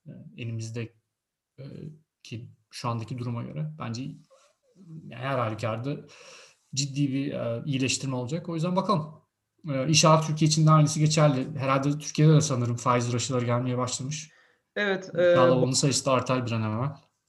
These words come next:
Speaker 2: Evet. E, babama, e, sıra geldi.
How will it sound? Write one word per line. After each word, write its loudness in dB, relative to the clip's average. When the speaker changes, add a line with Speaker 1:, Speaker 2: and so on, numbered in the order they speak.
Speaker 2:
Evet. 2
E, 0
babama, 4
e, 2
sıra -2
geldi. 0